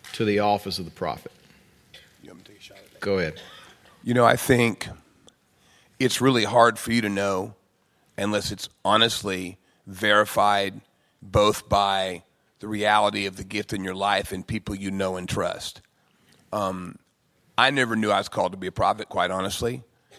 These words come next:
Speaker 2: until, uh, my father in the Lord looked me in the eyes and, "I really believe you're called to be a prophet." It r-, honestly surprised me. Um, I figured everyone just heard from the Lord all the time. And so I wouldn't worry about that if I was you, quite honestly.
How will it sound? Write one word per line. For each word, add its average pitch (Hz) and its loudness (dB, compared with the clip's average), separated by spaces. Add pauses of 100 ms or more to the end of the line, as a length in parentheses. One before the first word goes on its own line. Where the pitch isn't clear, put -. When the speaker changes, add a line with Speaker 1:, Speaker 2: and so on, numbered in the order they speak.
(180)
Speaker 2:
until, 107 0
uh, 98 -6
my 92 0
father 110 2
in 104 -2
the 104 -2
Lord 104 -2
looked 110 -4
me 107 0
in 101 -2
the 98 -2
eyes 110 0
and, - -10
"I 101 -4
really 107 -6
believe 98 -10
you're 98 -10
called 98 -4
to 98 -12
be 101 -8
a 101 -10
prophet." 139 2
It 117 -8
r-, 107 -6
honestly 120 2
surprised 92 -6
me. 87 -18 (540)
Um, 90 -4 (580)
I 107 4
figured 113 -4
everyone 110 -2
just 104 -8
heard 113 0
from 98 -10
the 92 -6
Lord 113 0
all 92 -2
the 92 -10
time. 95 -8 (500)
And 127 -2
so 135 2
I 131 2
wouldn't 147 0
worry 113 2
about 123 -2
that 120 0
if 117 -6
I 117 2
was 120 -6
you, 123 0
quite 107 0
honestly. 110 -4